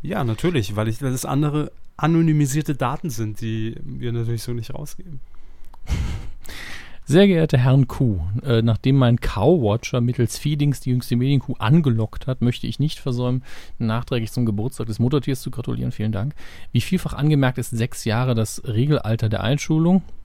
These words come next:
Speaker 2: Also sehr schön formuliert. Ich wünsche mir sehr, in zwölf Jahren auch zum Kubitur gratulieren zu dürfen. Wir machen neun Jahre.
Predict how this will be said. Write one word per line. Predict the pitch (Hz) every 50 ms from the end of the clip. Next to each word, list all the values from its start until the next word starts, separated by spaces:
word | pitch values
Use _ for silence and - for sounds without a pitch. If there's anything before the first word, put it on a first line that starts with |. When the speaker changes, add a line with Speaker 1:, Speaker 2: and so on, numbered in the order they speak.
| - - - - - - -
Speaker 2:
Also | - 85 82 82 82 85 87
sehr | 87 95 104
schön | - - 85 -
formuliert. | - 85 82 82 85 90 95 - - - - - - -
Ich | - - -
wünsche | 120 143 143 - 139
mir | 131 127 120
sehr, | 107 107 104 117 131 156 151
in | 123 -
zwölf | - - 123 123 - -
Jahren | 123 117 110 -
auch | - 113 - -
zum | - - 120 120 - - - 151
Kubitur | - - 170 147 143 147 131 - - 180 190 175
gratulieren | - - 101 104 107 104 98 101 107 104
zu | 104 - 107
dürfen. | 101 98 98 110 127 143 - 120
Wir | 107
machen | 101 104 95 - 90 85
neun | 80 78 78 76
Jahre. | 76 71 73 73 73 82